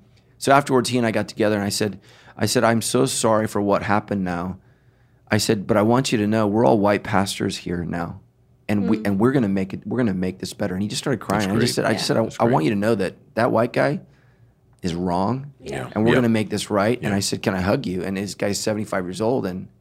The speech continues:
Speaker 1: he's like, "Nobody ever asks to hug
Speaker 2: Wow.
Speaker 1: me."
Speaker 3: Yeah.
Speaker 1: And I
Speaker 3: Yeah.
Speaker 1: just said, "Well, I'm a hugger." So we hugged.
Speaker 3: Yeah.
Speaker 1: And, and wh-, what I would just say is we have to differentiate between what happened then and what has happening now. There is stuff that's happening now, um,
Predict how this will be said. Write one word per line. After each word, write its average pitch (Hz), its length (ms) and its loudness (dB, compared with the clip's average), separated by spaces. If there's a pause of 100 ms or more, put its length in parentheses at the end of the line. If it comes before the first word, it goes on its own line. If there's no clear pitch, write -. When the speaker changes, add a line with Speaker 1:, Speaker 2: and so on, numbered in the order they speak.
Speaker 1:
he's 95 240 -10
like, 92 200 -8 (1200)
"Nobody 117 360 0
ever 139 160 -2
asks 123 360 -4
to 98 100 -4
hug 120 180 0
Speaker 2:
Wow. - 160 -6
Speaker 1:
me." - 60 -14 (240)
Speaker 3:
Yeah. 62 240 -10 (120)
Speaker 1:
And 104 120 -2
I 104 60 2
Speaker 3:
Yeah. 104 40 0
Speaker 1:
just 104 140 -4
said, 101 200 -4
"Well, 131 240 -6 (280)
I'm 127 100 -2
a 147 60 0
hugger." 185 320 -4 (100)
So - 180 -4
we 113 120 2
hugged. 147 320 4
Speaker 3:
Yeah. 64 40 -10 (280)
Speaker 1:
And, 131 160 0
and 143 180 2
wh-, - 100 -2
what 147 160 4
I 135 60 6
would 131 180 4
just 117 140 0
say 151 120 4
is 117 100 4
we 107 120 0
have 135 200 4
to 131 100 -2
differentiate 110 600 0
between 104 300 -2
what 104 160 2
happened 104 360 0
then 104 220 0
and 101 100 -2
what 87 140 -2
has - 180 -8
happening 95 280 0
now. - 100 -2
There 113 160 2
is 160 100 0
stuff - 220 -2
that's 95 160 -4
happening 92 420 -2
now, 101 360 0 (440)
um, 95 440 0